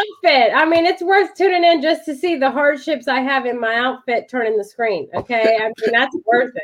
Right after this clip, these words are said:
You can ask Greg. I was sitting there. What was, Greg, what did you say? Somebody, when I was talking between Greg, Fern, Kelly, and somebody else, Bobby, I think.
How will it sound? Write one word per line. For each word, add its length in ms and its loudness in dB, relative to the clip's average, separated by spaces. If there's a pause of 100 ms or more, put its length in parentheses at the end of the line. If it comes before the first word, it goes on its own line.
You 140 0
can 140 4
ask 340 2
Greg. 380 4 (240)
I 100 4
was 240 4
sitting 220 2
there. 200 4
What 140 4
was, 220 0
Greg, 480 -2
what 240 2
did 20 -6
you 220 6
say? 240 -2 (160)
Somebody, 400 0
when 120 -2
I 80 -2
was 140 -4
talking 320 -6
between 500 -6
Greg, 360 0 (180)
Fern, 540 2 (340)
Kelly, 400 -4
and 140 -4
somebody 340 -2
else, 400 -4
Bobby, 420 0
I 60 -2
think. 300 -6